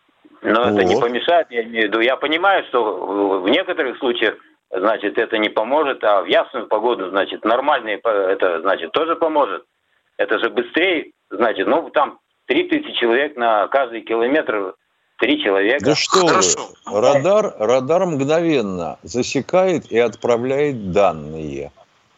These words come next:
Speaker 2: И не нужно
Speaker 1: Ну,
Speaker 2: никакого человека для этого.
Speaker 1: А так это нужно
Speaker 2: Если, особенно,
Speaker 1: радар.
Speaker 2: если работает в К-диапазоне. Ну, чего вы хотите?
Speaker 1: Так это для, это же значит время. Радар найти, с-, значит, оснастить, поставить его,
Speaker 2: Это
Speaker 1: значит,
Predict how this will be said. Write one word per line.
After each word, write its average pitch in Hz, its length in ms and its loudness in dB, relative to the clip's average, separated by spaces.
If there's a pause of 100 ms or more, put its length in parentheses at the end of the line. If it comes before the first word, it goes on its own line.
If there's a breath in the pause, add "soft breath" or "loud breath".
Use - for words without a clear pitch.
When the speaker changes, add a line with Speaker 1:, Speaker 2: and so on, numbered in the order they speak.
Speaker 2:
И 107 100 0
не 117 120 2
нужно 151 340 0
Speaker 1:
Ну, 143 140 2
Speaker 2:
никакого 139 420 0
человека 135 640 2
для 71 220 -2
этого. 65 440 -2 (120)
Speaker 1:
А - 120 2
так 117 180 -14
это 123 200 0
нужно 131 240 2
Speaker 2:
Если, 110 160 2
особенно, 107 400 2
Speaker 1:
радар. 147 180 2
Speaker 2:
если 139 200 0
работает 135 560 0
в - 80 -18
К-диапазоне. 117 1000 -2
Ну, 127 160 -8
чего 156 300 0
вы 107 100 -2
хотите? - 480 -8 (920)
Speaker 1:
Так 101 240 0
это 123 240 0
для, 110 240 0
это 107 520 0
же 101 140 -8
значит 113 360 -2
время. 117 460 -2 (160)
Радар 123 600 2
найти, 127 480 -2
с-, - 540 -8
значит, 104 340 -2
оснастить, 123 1000 0
поставить 123 580 -2
его, 117 180 2
Speaker 2:
Это 139 140 4
Speaker 1:
значит, 117 260 2